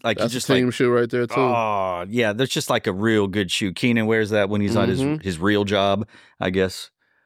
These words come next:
Speaker 1: Yeah, it's, that's a nice shoe. Uh, I, but, you know, I, I don't try to get too many monochromatic shoes.
Speaker 2: Yeah, same here. It's weird, man. Like, all the shit I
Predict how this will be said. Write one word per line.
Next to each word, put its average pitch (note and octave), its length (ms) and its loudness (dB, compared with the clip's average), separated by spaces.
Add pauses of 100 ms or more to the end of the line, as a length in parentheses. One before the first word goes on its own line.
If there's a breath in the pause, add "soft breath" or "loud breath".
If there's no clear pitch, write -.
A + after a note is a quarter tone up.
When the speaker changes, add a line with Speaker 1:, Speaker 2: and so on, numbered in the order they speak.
(180)
Speaker 1:
Yeah, D#2 240 -2
it's, - 180 -4
that's G2+ 300 -4
a - 20 -6
nice E2+ 200 -2
shoe. D#2+ 280 -8 (180)
Uh, - 140 -10 (160)
I, F#3+ 120 -2
but, F3+ 300 -2
you E3+ 120 -2
know, D3+ 80 2
I, D#3 160 2
I D3 80 2
don't E3+ 160 0
try A#2+ 240 0
to C3 80 0
get G#2+ 240 0 (500)
too C#3+ 140 -4
many F2+ 180 0
monochromatic D#2+ 640 -6
shoes. G#2+ 180 0
Speaker 2:
Yeah, F#2+ 120 -2 (180)
same E3+ 300 0
here. A2+ 200 0 (540 loud breath)
It's - 160 -2
weird, B2 260 4
man. A2+ 160 2
Like, G#2 160 0
all C#3+ 220 2
the C#3 80 2
shit C#3+ 180 0
I B2+ 160 2